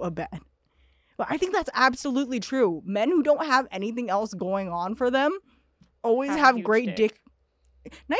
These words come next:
Speaker 1: even just huge dicks, but usually, like, a good-sized dick, and their dick game is on point. They really are fucking for a bed.
Speaker 2: Mm-hmm.
Speaker 1: I've ne-, I've literally never met a man, a broke man, who's had shitty dick. Never.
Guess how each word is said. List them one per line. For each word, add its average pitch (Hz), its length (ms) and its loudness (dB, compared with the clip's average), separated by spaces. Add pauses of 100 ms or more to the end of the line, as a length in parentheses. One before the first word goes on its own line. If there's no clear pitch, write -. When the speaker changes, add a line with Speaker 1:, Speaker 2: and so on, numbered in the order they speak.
Speaker 1:
even 330 100 -4
just 220 160 -4
huge 247 540 0
dicks, 196 300 -2
but 220 120 0
usually, 320 280 -2
like, 214 160 0
a 208 100 0
good-sized 208 500 2
dick, 196 240 -2
and 196 120 -2
their 196 80 0
dick 208 260 -2
game 220 240 -4
is 190 160 -6
on 190 320 -6
point. 175 260 -10
They 190 80 -4
really 294 280 -4
are 196 260 2
fucking 175 340 -10
for 165 180 -12
a 165 60 -10
bed. 147 280 -12 (180)
Speaker 2:
Mm-hmm. 180 400 -18 (1040)
Speaker 1:
I've 214 140 2
ne-, 220 260 4
I've 220 180 2
literally 220 480 2
never 185 480 -4
met 175 300 -8
a 185 100 -8
man, 170 440 -10
a 180 80 -8
broke 190 420 -2
man, 170 400 -12 (400)
who's 214 240 -4
had 185 300 -6
shitty 160 380 -8
dick. - 300 -14 (400)
Never. 175 600 -2